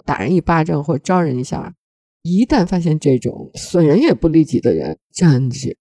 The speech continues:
你还入他心，你赶快跑吧。所以处人的前提呢，是己所不欲，勿施于人。对这种己所不欲，必施于人的人，你也得跑哈，又不能做个烂好人啊！一学了训的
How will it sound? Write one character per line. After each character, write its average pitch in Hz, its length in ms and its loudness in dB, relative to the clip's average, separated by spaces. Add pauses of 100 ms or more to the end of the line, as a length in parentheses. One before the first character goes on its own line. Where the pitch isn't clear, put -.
(140)
你 131 80 -4
还 - 160 2
入 214 240 2
他 220 260 0
心， 254 400 2
你 180 240 0 (100)
赶 156 220 -2
快 269 320 -2
跑 170 520 0
吧。 196 140 4 (800)
所 208 160 0
以 220 80 6
处 226 260 0
人 165 160 2
的 185 120 2
前 160 260 0
提 156 160 0
呢， 147 220 2
是 135 200 0
己 147 300 2
所 123 220 2
不 123 180 -2
欲， 156 160 2
勿 147 180 2
施 135 200 -2
于 160 160 0
人。 - 200 -6 (360)
对 285 140 6
这 240 360 4
种 147 440 0
己 277 220 4
所 208 180 4
不 147 200 0
欲， 185 180 4
必 320 260 2
施 185 220 2
于 175 180 4
人 139 220 2
的 160 80 4
人， 127 480 0
你 160 80 2
也 160 160 6
得 135 160 -2
跑 - 220 -6 (100)
哈， - 240 -12 (540)
又 190 120 -2
不 165 140 0
能 165 180 2
做 220 200 0
个 175 80 4
烂 214 280 -2
好 143 200 -6
人 - 100 -10
啊！ - 480 -6 (140)
一 185 160 4
学 131 240 2
了 170 440 0
训 175 560 0
的 147 120 -10